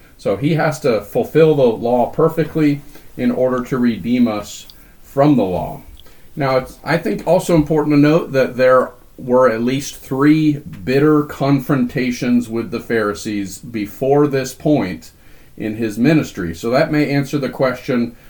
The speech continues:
why is Jesus even having to address this issue, um, uh, as though he is antagonistic to the law?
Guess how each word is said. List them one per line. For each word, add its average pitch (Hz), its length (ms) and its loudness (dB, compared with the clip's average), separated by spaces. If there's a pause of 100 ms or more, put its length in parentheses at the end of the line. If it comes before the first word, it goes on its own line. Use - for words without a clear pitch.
(220)
why 127 360 0
is 131 260 0
Jesus 127 440 -6
even 123 520 -4 (580)
having 131 380 -2
to 117 180 -2
address 107 420 -4
this 107 320 -6
issue, 92 540 -4 (400)
um, 92 420 -4
uh, - 280 -10
as 110 260 -4
though 120 200 0
he 123 220 2
is 101 140 -2
antagonistic 104 1200 -6 (340)
to 120 200 0
the 92 100 -4
law? 107 460 0